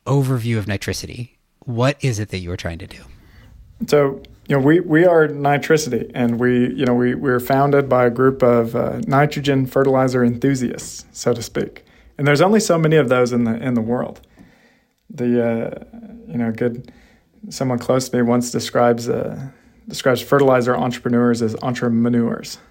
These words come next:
Speaker 2: At, uh, the, uh, you know, there's a group of us as, as P H D students,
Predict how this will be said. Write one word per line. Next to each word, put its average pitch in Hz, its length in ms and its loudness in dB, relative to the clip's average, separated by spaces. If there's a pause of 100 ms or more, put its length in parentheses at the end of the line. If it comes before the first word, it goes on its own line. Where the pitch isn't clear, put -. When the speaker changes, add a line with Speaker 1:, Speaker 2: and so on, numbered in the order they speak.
(280)
Speaker 2:
At, 113 300 -10
uh, 117 280 -6 (760)
the, 123 420 2
uh, - 20 0
you 131 120 2
know, 143 120 4
there's 151 160 4
a 147 60 2
group 151 200 2
of 165 140 2
us 151 240 2
as, 135 180 2
as 131 300 0
P - 180 0
H 131 180 4
D 131 140 0
students, 131 560 -2